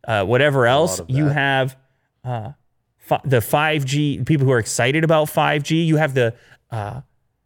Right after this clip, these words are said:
Speaker 1: five G conversations around Huawei, and then it brings on the political perspective. But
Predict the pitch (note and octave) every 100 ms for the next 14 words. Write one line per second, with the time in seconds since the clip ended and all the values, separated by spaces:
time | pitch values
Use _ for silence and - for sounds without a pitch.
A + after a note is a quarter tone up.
0 | _ _ - D3+ D3+ C#3+ E3 D3+ C#3+ C#3
1 | D3 C3+ C#3+ C3 A#2+ A2 G2+ C3 C#3+ E3
2 | D#3+ D3 C3 B2 A#2 B2 A#2+ D3 C#3 C3
3 | C3+ B2+ - G#2+ A2+ D3+ D3 E3 E3 C#3+
4 | D#3+ D#3 D#3 D3+